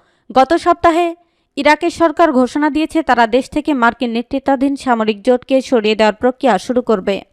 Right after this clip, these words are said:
মার্কিন এয়ারফোর্সের মেজর জেনারেল প্যাট্রিক রাইডার এক সংবাদ ব্রিফিংয়ে বলেন, "এই মুহূর্তে আমি কোনো ধরনের পরিকল্পনা সম্পর্কে অবগত নই। আমরা আইএসআইএসকে পরাজিত করার মিশনে খুব মনোযোগ দিচ্ছি।" মার্কিন বাহিনী ইরাকের দেশটির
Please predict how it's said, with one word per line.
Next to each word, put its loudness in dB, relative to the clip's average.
মার্কিন 2
এয়ারফোর্সের 0
মেজর 0
জেনারেল 0
প্যাট্রিক -4
রাইডার 0
এক -2
সংবাদ -2
ব্রিফিংয়ে -6
বলেন, 0
"এই 4
মুহূর্তে 2
আমি 2
কোনো 0
ধরনের 0
পরিকল্পনা 0
সম্পর্কে -2
অবগত 0
নই। -8
আমরা 0
আইএসআইএসকে 0
পরাজিত 2
করার 0
মিশনে 0
খুব -2
মনোযোগ -2
দিচ্ছি।" -6
মার্কিন -2
বাহিনী 0
ইরাকের 0
দেশটির -4